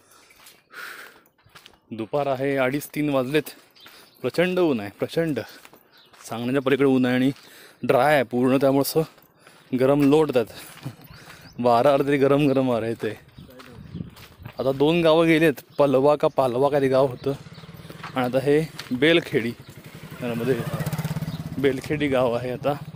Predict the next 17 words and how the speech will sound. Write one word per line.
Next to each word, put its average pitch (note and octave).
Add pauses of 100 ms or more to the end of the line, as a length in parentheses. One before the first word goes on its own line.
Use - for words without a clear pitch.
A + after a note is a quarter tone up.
(640)
ह्यानंतर D#3
कुठलं D#3
येईल D3+
बरं? D3+ (1300)
बरबटी, D#3 (140)
बरबटीनंतर, C#3+ (840)
अ, B2 (120)
कुंडा, D3 (680)
कुंडानंतर D3+
झालोन. B2
आता -
झालोनला D3
जायचा E3
विचार D#3
चालला D3+
आहे C3+
आज. C3